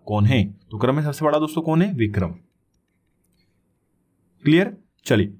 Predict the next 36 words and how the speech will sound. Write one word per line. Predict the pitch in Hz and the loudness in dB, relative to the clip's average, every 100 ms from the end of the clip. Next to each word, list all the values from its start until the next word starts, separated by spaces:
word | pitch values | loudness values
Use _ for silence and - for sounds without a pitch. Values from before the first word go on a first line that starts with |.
| - | -4
और | 113 | 0
दूसरा | 117 156 | 2 2
क्वेश्चन | 156 170 170 | 0 2 2
क्या | 165 | 2
पूछा | 165 180 | 2 2
है, | 202 | 0
क्रम | 151 139 | 0 2
में | 170 | 2
सबसे | 170 123 143 | 0 -2 -2
छोटा | 107 123 | -2 -2
कौन | 127 104 | 0 0
है? | 90 | 0
तो | - | -4
सबसे | 110 104 | -8 -4
छोटा | 139 139 | -2 -2
कौन | 147 151 | -2 -2
है | 156 | -2
दोस्तों, | 151 185 202 - - | 0 -2 -4 -8 -14
सुनीता। | - 123 101 101 - - _ _ _ _ _ _ _ _ _ | -2 0 2 -2 -8 -16 _ _ _ _ _ _ _ _ _
तो | 110 | -2
यहाँ | 117 156 | 0 0
पर | 185 | 0
ऐसे | 165 185 | 0 0
क्वेश्चनों | 175 175 180 185 | -2 0 0 0
में | 180 | 2
यदि | 165 | 2
आप | 175 180 | 0 0
एज | 123 135 | 0 0
मान | 143 147 | 0 -2
लेते | 156 165 | 0 2
हैं | 175 185 | 0 0
तो | 131 | -6
सवाल | 110 113 123 | 0 0 0
को | 135 | -2
सॉल्व | 117 117 | -2 -2
करना | 117 156 214 | 0 0 -2